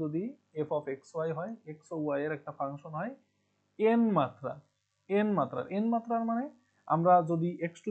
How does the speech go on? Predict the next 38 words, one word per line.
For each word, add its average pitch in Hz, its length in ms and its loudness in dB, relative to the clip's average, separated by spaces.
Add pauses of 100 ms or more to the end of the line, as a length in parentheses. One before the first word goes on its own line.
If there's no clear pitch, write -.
the 202 100 -2
power 196 160 4 (220)
n - 20 2 (120)
কমন 156 240 2
নিই, 147 120 -2
তাহলে 196 220 2
এন 202 140 0
মাত্রার 190 340 -2
হবে। 180 140 -8 (420)
যদি 175 120 0 (120)
x - 20 -10 (100)
to 196 120 -2
the 190 120 -6
power 190 180 0 (100)
three 214 260 -2
কমন 131 300 -2
নিই, 151 160 -8
তাহলে 165 220 -2
এই 151 100 2
যে 151 40 0 (100)
পাওয়ার 175 280 6
কত? 151 120 -2 (260)
থ্রি, 196 240 -8
তাহলে 185 180 -4 (160)
থ্রি 220 140 -2 (160)
মাত্রার 196 320 -4
হবে। 185 160 -6
তাহলে 180 220 -6
এন 196 160 -6
মাত্রার 196 340 -10
মানে 190 220 -16
কি? 226 100 -6 (720)
যে 160 80 -4 (200)
এই 180 120 6 (100)
যে 135 120 -2
আমরা 143 140 -2 (100)
বলতে 151 240 -2
পারি 190 140 0